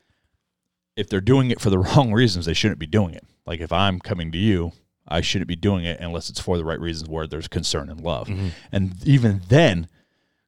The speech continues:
Speaker 1: Galatians six tells us to do it in gentleness and meekness so that we don't fall into, verse three, don't fall into the same temptation. It's a huge thing right there.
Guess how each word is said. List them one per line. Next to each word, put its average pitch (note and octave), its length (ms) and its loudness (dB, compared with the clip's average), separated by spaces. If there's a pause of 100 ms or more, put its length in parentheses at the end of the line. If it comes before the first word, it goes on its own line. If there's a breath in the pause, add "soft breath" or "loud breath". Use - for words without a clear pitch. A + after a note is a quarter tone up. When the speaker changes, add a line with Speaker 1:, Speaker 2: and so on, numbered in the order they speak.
Speaker 1:
Galatians F2 440 -4
six D#3 320 4
tells F2 260 -2
us - 120 -6
to - 80 -14
do A#2 220 0
it - 80 0
in F#2+ 80 -10
gentleness A#2 480 -2
and F2+ 120 0
meekness A2+ 500 0
so - 160 -4
that F#2 140 -2
we G2+ 80 -2
don't G2+ 200 -2
fall A#2 380 2
into, A2+ 320 -2
verse G#2 280 -2
three, C3 220 2
don't G#2 320 -2
fall B2+ 400 2
into C#3 320 0
the A2 120 0
same C3+ 640 -2
temptation. - 720 -6 (520)
It's - 100 -20
a - 20 -12
huge - 560 2
thing G#2 220 -4
right D2 200 -10
there. C#2+ 240 -8